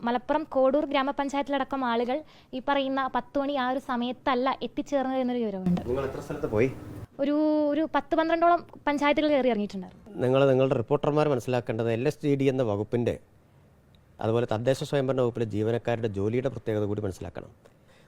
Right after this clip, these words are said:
Speaker 2: ഓരോ ജോലിക്കും ഓരോ പ്രത്യേകതയുണ്ട്. നിങ്ങളുടെ ജോലി എന്ന് പറഞ്ഞാൽ ഡെസ്കിൽ ജോലി ചെയ്യുന്നവരെ പോലെയല്ല.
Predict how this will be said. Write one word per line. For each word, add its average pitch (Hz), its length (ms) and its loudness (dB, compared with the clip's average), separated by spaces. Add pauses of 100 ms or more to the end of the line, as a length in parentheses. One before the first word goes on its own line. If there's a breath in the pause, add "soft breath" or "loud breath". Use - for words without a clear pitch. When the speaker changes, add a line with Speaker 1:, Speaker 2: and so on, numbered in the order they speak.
(100 soft breath)
Speaker 2:
ഓരോ 139 260 6
ജോലിക്കും 131 440 2
ഓരോ 113 140 2
പ്രത്യേകതയുണ്ട്. 98 540 -4 (380 soft breath)
നിങ്ങളുടെ 165 300 8
ജോലി 147 400 6
എന്ന് 139 140 4
പറഞ്ഞാൽ 131 280 2
ഡെസ്കിൽ 127 320 -2
ജോലി 127 120 2
ചെയ്യുന്നവരെ 123 320 2
പോലെയല്ല. 107 440 -2